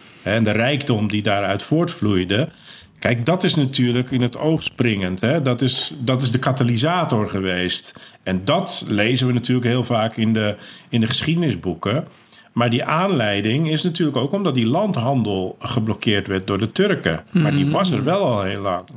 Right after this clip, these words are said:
Speaker 2: Ja, oké. Huh.
Speaker 1: Dus, eh, dat was er eigenlijk de katalysator om die alternatieve route te zoeken. En dus ook, mm, via zeeroutes, eh, eh, nog grotere delen van de wereld te gaan verkennen. Ehm,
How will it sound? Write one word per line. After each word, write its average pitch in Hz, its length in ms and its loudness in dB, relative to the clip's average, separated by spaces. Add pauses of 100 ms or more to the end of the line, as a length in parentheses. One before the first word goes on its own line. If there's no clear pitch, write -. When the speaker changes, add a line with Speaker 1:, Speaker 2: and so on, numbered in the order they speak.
Speaker 2:
Ja, 214 280 2
oké. - 280 -2 (960)
Huh. 370 160 2 (240)
Speaker 1:
Dus, 139 440 0
eh, 139 280 0
dat 165 220 -2
was 160 220 0
er 190 60 0
eigenlijk 190 500 0
de 165 60 0
katalysator 165 960 0
om 143 220 2
die 139 120 2
alternatieve 131 640 0
route 117 260 -2
te - 140 -8
zoeken. 95 340 -2
En 170 240 2
dus 185 300 0
ook, 151 500 0
mm, 175 440 -4
via 139 260 2
zeeroutes, 117 840 0 (240)
eh, 123 240 0 (140)
eh, 135 60 -4
nog 139 420 0
grotere 151 440 0
delen 110 300 0
van 107 180 -2
de 104 60 0
wereld 104 340 0
te 101 80 -4
gaan 92 220 -4
verkennen. - 440 -10 (1700)
Ehm, 151 680 0